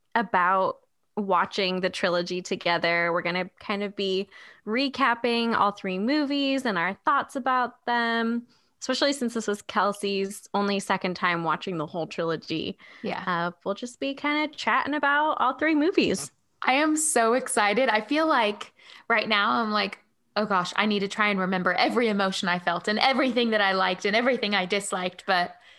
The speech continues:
Speaker 2: it's, it all lives inside me, you know? I'm just excited to kinda talk about it in a more, not general sense is maybe not the right word, but, like, we're not just talking about one specific movie, so we can kinda
Speaker 1: Mm-hmm.
Speaker 2: branch out a little bit. So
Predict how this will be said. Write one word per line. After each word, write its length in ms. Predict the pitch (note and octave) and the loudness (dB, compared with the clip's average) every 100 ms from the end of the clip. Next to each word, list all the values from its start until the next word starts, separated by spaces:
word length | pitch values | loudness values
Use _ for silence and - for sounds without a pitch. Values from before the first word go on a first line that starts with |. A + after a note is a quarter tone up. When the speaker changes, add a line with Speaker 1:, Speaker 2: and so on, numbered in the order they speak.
| - - _ - | -20 -20 _ -4
Speaker 2:
it's, 200 | D#4 - C#4 | -4 0 0
it 120 | D#4+ | 2
all 220 | D#4+ E4 | 2 2
lives 280 | D4 D#4 B3 | 0 -2 -2
inside 440 | B3 A#3 A#3+ B3 | -4 -2 -2 -2
me, 180 | G#3+ F3 | -2 -2
you 60 | F#3 | -2
know? 240 | F#3 A3 A#3+ | -2 -4 -2
I'm 140 | - B3+ | 0 0
just 160 | D4 D#4 | 0 -2
excited 420 | D4+ B3 B3 A#3+ | 0 0 2 -2
to 100 | A#3+ | -2
kinda 360 | A#3+ G#3 G3 F#3+ - - - | -2 0 0 -4 -12 -20 -6
talk 280 | - A3 A3 | 0 2 2
about 280 | G#3+ G3 G3 | 0 2 2
it 100 | F#3+ | 2
in 100 | F#3 | 0
a 60 | |
more, 400 | F3+ F3 F3+ F3+ - _ _ _ | 0 0 -2 -4 -12 _ _ _
not 200 | F4 A4+ - - - F3 | 0 2 0 -10 -16 -6
general 960 | - F3+ G3 G#3 G#3+ G#3 G#3 G#3 - _ _ _ _ | 0 2 2 2 2 0 -2 -4 -8 _ _ _ _
sense 500 | - - A#3 A3+ A3+ - | -6 0 2 2 0 -2
is 200 | A#3 G#3+ | 0 2
maybe 220 | A3+ A3+ | 2 2
not 180 | A3+ A3 | 2 2
the 100 | A3 | 2
right 220 | A3 G#3+ | 2 2
word, 300 | G#3+ G#3+ A3 | 2 2 2
but, 180 | G3+ - | 0 0
like, 300 | E3+ - - - - _ _ | -2 -4 -10 -20 -20 _ _
we're 180 | A3 A#3 | 0 2
not 320 | A3 G#3 G#3 | 4 2 2
just 200 | G#3+ G#3 | 0 2
talking 260 | A3 G#3 G3+ | 2 2 2
about 240 | F3+ - | 2 0
one 240 | F3 F3+ F3+ | 0 0 0
specific 580 | - F#3 F3+ F3+ F3+ G3 | -2 -2 -2 -2 -2 0
movie, 540 | F#3 F3+ A#3 E4 F#4+ | 0 0 0 0 -2
so 160 | - A3 | 0 2
we 80 | G#3 | 4
can 160 | A#3+ | 4
kinda 160 | A3 A3+ | 4 4
Speaker 1:
Mm-hmm. 80 | F#3+ | 4
Speaker 2:
branch 360 | G3+ F#3+ F3+ | 4 4 2
out 260 | F3 F3 - | 2 2 2
a 20 | |
little 200 | G3+ G#3 | 0 2
bit. 240 | A3 A#3+ A3+ | 2 2 2
So 260 | F#3 D#3 | 0 -2